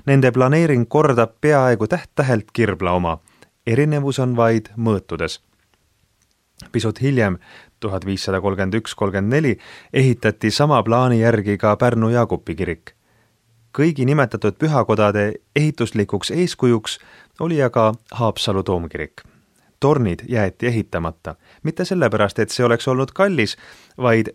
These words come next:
tsistertslaste kloostri ideaali mõjul pidasid ehitajad nõnda õigemaks. Kirblas kavandati juba ehitust alustades korralikku võlvitud hoonet. Kaks võlvikut moodustavad pikihoone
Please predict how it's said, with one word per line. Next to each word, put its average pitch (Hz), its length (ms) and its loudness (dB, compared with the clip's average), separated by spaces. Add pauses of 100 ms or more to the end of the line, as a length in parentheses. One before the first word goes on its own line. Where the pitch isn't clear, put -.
tsistertslaste 127 920 0
kloostri 147 600 0
ideaali 127 640 0
mõjul 170 400 2 (360)
pidasid 127 440 2
ehitajad 107 560 -2
nõnda 113 300 -2 (100)
õigemaks. 87 600 -8 (840)
Kirblas 98 460 -2
kavandati 98 560 -2
juba 101 220 -2
ehitust 107 420 -4
alustades 107 480 -2 (360)
korralikku 101 840 -2
võlvitud 110 580 0
hoonet. 98 460 -4 (480)
Kaks - 260 -8
võlvikut 131 480 -4
moodustavad 95 560 -4
pikihoone 120 640 -2